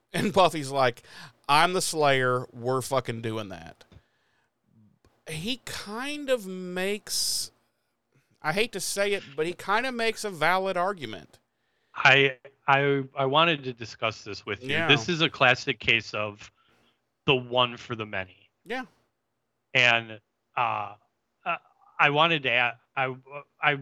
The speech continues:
Speaker 2: I wanna know, uh, my intention was kinda, like, not put you on the spot, but, like, knee-jerk reaction right now.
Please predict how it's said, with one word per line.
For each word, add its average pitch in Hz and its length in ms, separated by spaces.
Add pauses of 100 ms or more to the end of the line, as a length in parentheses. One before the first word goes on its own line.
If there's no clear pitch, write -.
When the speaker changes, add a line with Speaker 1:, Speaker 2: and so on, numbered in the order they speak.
(520)
Speaker 2:
I 147 100
wanna 170 280
know, 117 480 (320)
uh, 127 120 (560)
my 139 420
intention 156 500
was 131 180
kinda, 131 320
like, 120 300
not 170 220 (100)
put 160 200
you 139 160
on 120 160
the 110 100
spot, 117 480
but, 107 160 (100)
like, 117 260 (840)
knee-jerk 165 560
reaction 127 640
right 120 260
now. 107 400